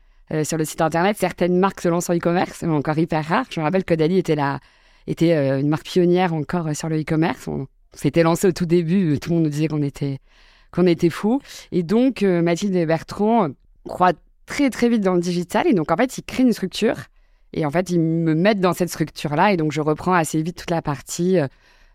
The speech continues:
euh, réseaux sociaux, euh, influence, avec l'idée d'aller évangéliser cela en Europe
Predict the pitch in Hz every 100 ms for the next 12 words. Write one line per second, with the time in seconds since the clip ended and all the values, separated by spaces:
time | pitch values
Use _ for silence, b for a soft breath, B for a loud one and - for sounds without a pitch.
0 | b 151 147 139 131 120 123 147 160 180
1 | 170 147 - 180 196 208 _ _ _ _
2 | - 143 160 156 - 170 170 185 208 -
3 | - - _ _ - 160 160 156 - 175
4 | 156 208 220 170 165 165 156 170 175 165
5 | 175 160 185 170 170 165 170 - 180 175
6 | 156 156 160 214